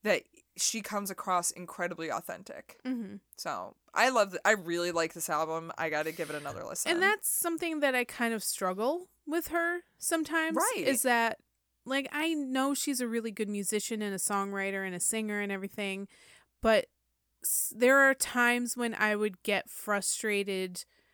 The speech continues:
Speaker 2: dealing with listening and watching her because there was always something that was, that I thought wasn't authentic
Speaker 1: Yeah.
Speaker 2: about her.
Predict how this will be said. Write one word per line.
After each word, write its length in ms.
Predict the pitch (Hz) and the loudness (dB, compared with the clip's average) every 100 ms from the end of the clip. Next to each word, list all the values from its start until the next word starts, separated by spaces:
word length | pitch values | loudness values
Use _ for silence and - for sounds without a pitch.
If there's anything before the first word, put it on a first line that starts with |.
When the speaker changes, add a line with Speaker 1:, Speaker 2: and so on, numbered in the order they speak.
| _ _ _ _ 175 - | _ _ _ _ -10 -6
Speaker 2:
dealing 760 | 214 220 226 226 226 226 226 - | 0 0 2 0 -2 -4 -6 -10
with 420 | 202 214 202 - | -2 0 0 -4
listening 640 | - 220 220 233 220 220 214 | -4 0 0 0 0 -2 -2
and 200 | 202 202 | -4 -2
watching 440 | 190 196 - 220 | -2 -2 -4 -8
her 220 | 190 208 | -6 -6
because 480 | 202 208 - 208 185 - _ _ _ _ _ | -6 -8 -8 -6 -6 -10 _ _ _ _ _
there 100 | - | 2
was 120 | 254 - | 4 6
always 260 | 240 254 | 6 6
something 360 | - 247 254 240 | 4 2 0 2
that 160 | 220 208 | 2 4
was, 220 | 208 - _ _ - - | 0 -2 _ _ -20 0
that 200 | 226 220 | 2 4
I 100 | 202 | 2
thought 360 | - 208 - | 4 4 4
wasn't 600 | 196 202 202 196 226 226 - | 0 4 4 4 2 2 0
authentic 720 | 226 220 247 226 254 240 - 220 | 0 2 0 2 0 0 -4 -4
Speaker 1:
Yeah. 340 | 320 214 156 | 0 0 0
Speaker 2:
about 380 | 247 226 233 247 | 0 4 4 4
her. 280 | 262 254 | 0 0